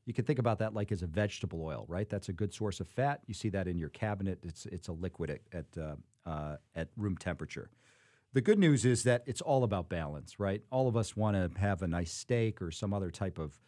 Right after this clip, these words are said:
uh, I guess, cheat food at some point. And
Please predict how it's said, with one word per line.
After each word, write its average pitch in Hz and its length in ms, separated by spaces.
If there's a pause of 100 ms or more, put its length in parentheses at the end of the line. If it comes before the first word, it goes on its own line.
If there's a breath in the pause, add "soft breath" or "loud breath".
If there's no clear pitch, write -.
(300 soft breath)
uh, 95 160
I 87 100
guess, 87 220
cheat 131 380
food 113 260
at 95 100
some 107 200
point. 110 360 (160)
And 110 240